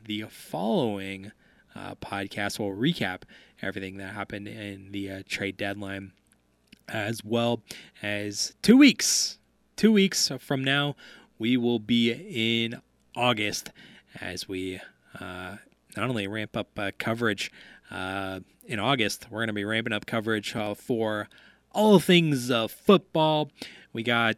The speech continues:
the, uh, uh, actual radio show returning in August. Uh, this third week in, in August there is what we're gonna, uh, pencil in, uh, for those plans. Uh, we're gonna be ramping up, uh, college football coverage.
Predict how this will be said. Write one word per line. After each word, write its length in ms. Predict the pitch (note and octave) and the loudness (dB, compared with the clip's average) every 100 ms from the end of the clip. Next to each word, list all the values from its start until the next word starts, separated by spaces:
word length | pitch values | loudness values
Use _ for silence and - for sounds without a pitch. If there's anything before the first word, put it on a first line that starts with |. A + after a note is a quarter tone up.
| _ | _
the, 200 | A2+ G#2+ | 0 2
uh, 40 | |
uh, 200 | G#2 G2+ G#2 | 0 -4 -6
actual 720 | A2 A2 B2 - A#2+ G#2+ G2+ | -6 0 0 0 0 0 2
radio 340 | A#2+ D3+ D3+ C#3+ | 6 10 10 8
show 260 | - D3+ | 6 6
returning 600 | C#3+ C#3 D3 C#3+ C#3+ C#3+ - - - - | 6 4 4 4 2 0 -4 -16 -14 -2
in 460 | C#3+ D3 C#3 C#3+ | 2 2 2 0
August. 600 | C#3 D3 D3 C#3+ C#3 - A#2+ | 2 2 6 6 4 0 -2
Uh, 260 | A2 G#2+ | -2 -2
this 300 | G#2+ - - - | -2 -4 -6 -2
third 220 | D3 C3+ | 4 4
week 260 | B2 C3+ C3+ | 4 2 2
in, 180 | B2+ B2+ | -4 -4
in 260 | B2 B2+ A#2+ | -6 0 2
August 420 | B2 B2+ B2+ - | 2 2 0 2
there 220 | B2 B2+ | 2 2
is 220 | B2 - | 0 -2
what 140 | B2 A#2 | -4 -2
we're 200 | A#2 A2+ | -4 -2
gonna, 480 | A#2 A#2 A#2 A#2+ A2+ | -4 -2 -4 -4 -4
uh, 120 | A2+ | -6
pencil 440 | - B2 - A2+ | -2 -2 0 -2
in, 200 | A#2 A#2 - - - - | 0 -2 -6 -14 -20 -6
uh, 260 | G#2+ G#2+ G#2+ | -2 0 -2
for 720 | - A#2 A2 A2 A2 G#2+ G#2+ | -4 -2 0 2 0 -2 -2
those 260 | G#2 A#2+ A#2 | 2 4 2
plans. 760 | - B2 A#2+ B2 A#2+ B2 - | 0 0 2 2 -2 -4 -6
Uh, 200 | A2 G2 G2+ | -6 -10 -8
we're 100 | G#2+ | -6
gonna 140 | G#2+ | -4
be 120 | G#2+ | -2
ramping 360 | G#2 A2 A2 A2+ | 0 0 0 -4
up, 280 | G#2+ A2 - | -4 -4 -4
uh, 140 | G#2+ | -6
college 400 | - B2 G#2 - | -2 0 0 -2
football 340 | - D#3+ C#3 C#3 | -2 0 2 0
coverage. 580 | - C#3 C#3 C#3 B2+ | 0 0 2 2 -2